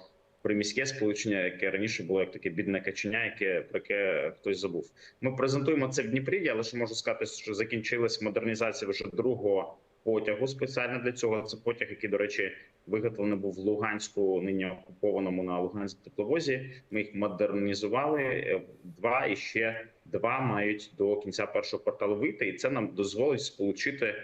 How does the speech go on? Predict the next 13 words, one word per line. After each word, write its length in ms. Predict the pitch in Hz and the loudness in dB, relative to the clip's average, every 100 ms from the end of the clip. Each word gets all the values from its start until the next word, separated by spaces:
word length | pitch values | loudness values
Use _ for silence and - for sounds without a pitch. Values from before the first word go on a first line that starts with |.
| - _ | -14 _
найбільші 640 | 87 98 90 127 123 - 117 | -2 -2 0 -2 -2 -4 0
місця, 720 | 101 98 - 117 120 120 - | 0 -2 -2 0 0 -2 -2
е, 40 | 95 90 90 90 - | 0 2 2 2 -2
агломерації 640 | 98 107 110 110 107 - 90 | -2 0 2 2 0 -2 -2
біля 240 | 87 90 | 0 -2
Дніпра: 520 | 90 85 92 82 71 | -2 -4 -2 -2 -2
Синельниково, 1080 | - 90 120 135 110 - 98 92 87 - - _ _ | -6 -4 -2 0 -2 0 2 4 2 0 -12 _ _
далі 300 | 80 95 92 | -2 2 2
в 100 | 90 | 0
перспективі 760 | 87 - 87 - 95 87 85 82 | -6 -6 -10 -4 -2 0 0 -2
і 40 | |
Кривий 320 | - 92 98 | -2 2 2
Ріг. 280 | 120 160 | 2 0